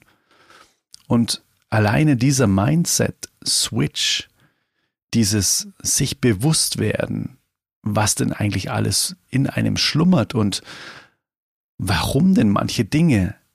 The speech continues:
eigentlich sich immer wieder wiederholen, nämlich weil wir ganz oft aufgrund von Prägungen, von Erfahrungen in Situationen den falschen Superhelden aktivieren und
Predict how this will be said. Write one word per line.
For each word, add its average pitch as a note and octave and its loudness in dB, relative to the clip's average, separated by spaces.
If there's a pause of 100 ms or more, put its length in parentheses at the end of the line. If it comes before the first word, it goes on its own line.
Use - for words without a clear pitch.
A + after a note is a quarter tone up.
(180)
eigentlich G#2+ -2
sich - -4
immer D#3+ 4
wieder C3+ 0 (400)
wiederholen, A2 0 (380)
nämlich G#2+ 2
weil G2+ 2
wir A2 2
ganz D3 0
oft - -4 (560)
aufgrund C3+ -2
von A2 -2
Prägungen, B2 2
von A2+ -2
Erfahrungen A2+ 2 (1400)
in C#3+ 4
Situationen C3+ 2 (140)
den C#3 4
falschen - 0
Superhelden A2 2
aktivieren G#2 -2 (200)
und - 2